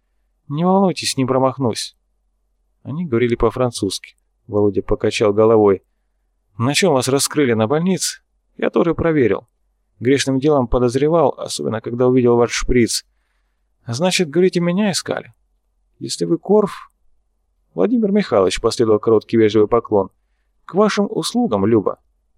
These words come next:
Бенкендорф". Синицын, он же Корф, подмигнул.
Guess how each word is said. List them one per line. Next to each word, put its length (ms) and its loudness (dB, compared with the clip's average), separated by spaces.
Бенкендорф". 960 -2
Синицын, 540 -4
он 180 0
же 100 0
Корф, 300 0
подмигнул. 680 0